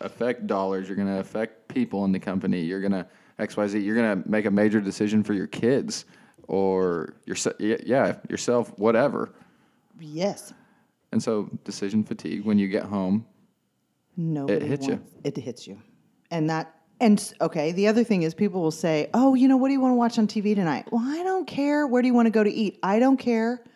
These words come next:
Speaker 2: They really, because, and that's a sign of decision fatigue. Like, "I can't, I'm overloaded. I don't care. Just take me someplace that has food," right?
Speaker 1: Right.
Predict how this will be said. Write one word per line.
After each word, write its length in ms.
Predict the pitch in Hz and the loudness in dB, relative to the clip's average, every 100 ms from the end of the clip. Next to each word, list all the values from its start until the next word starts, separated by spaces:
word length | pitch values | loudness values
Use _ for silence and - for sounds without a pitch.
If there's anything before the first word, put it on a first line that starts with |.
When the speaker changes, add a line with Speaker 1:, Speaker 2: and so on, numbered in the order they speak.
| _ | _
Speaker 2:
They 100 | - | 2
really, 320 | 208 247 254 - | 4 4 4 2
because, 460 | 202 208 214 180 - - - | -2 4 4 4 -4 -20 -2
and 160 | 208 214 | 4 6
that's 260 | 254 269 | 6 4
a 60 | 226 | 2
sign 680 | - - 277 262 202 170 165 | 2 0 4 4 4 4 0
of 440 | 165 156 151 156 | 0 0 -2 0
decision 720 | 170 156 196 170 185 175 175 - _ _ _ _ | -4 -2 -2 0 2 2 0 -6 _ _ _ _
fatigue. 500 | - - 143 - - | -8 -6 -6 -8 -8
Like, 280 | 147 131 - | -6 -6 -8
"I 160 | 143 151 | -4 -4
can't, 240 | 151 - _ _ _ - | -4 -12 _ _ _ -2
I'm 160 | 175 | 2
overloaded. 420 | 180 180 175 165 - | 2 0 0 0 0
I 80 | 190 | 0
don't 100 | 190 | 0
care. 200 | 185 170 | 0 -2
Just 180 | 165 - | -2 -6
take 160 | 175 | -4
me 80 | 165 | -4
someplace 440 | 147 151 139 147 147 | -4 -4 -4 -4 -4
that 100 | 139 | -4
has 180 | 139 | -6
food," 340 | - 127 107 - _ _ _ | -6 -8 -8 -14 _ _ _
right? 220 | 117 117 - _ _ _ - | -12 -12 -12 _ _ _ -2
Speaker 1:
Right. 300 | 107 104 | 0 2